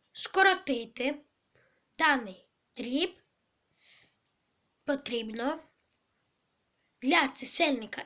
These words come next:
і знаменника дробу знайти спільний дільник, що не дорівнює один. Поділити знаменник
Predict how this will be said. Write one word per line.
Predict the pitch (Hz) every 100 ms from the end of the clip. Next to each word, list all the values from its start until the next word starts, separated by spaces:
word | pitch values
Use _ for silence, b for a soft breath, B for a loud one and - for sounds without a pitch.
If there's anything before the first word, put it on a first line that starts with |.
| -
і | 302 277
знаменника | 233 226 214 240 220 196 185 -
дробу | 180 196 285 427 277 233 185 - _ _ _ _ _ _ _ b b b b b
знайти | 226 262 277 269 240 - - 302 277 254 269 330 392 392 _ _ _ _ _ _
спільний | - - 330 302 233
дільник, | 202 220 220 339 427 - - _ _ _ _ b b b b b _
що | - - 302
не | 262
дорівнює | 208 233 208 285 359 359 349 339
один. | 285 285 220 247 190 - _ _ _ _ _ _ _ _ _ _ _ _ _ _ _ b b _
Поділити | - 302 330 359 349 269 208 175 _ _ _ _ _ _ _ _ -
знаменник | 262 302 294 320 294 254 254 294 294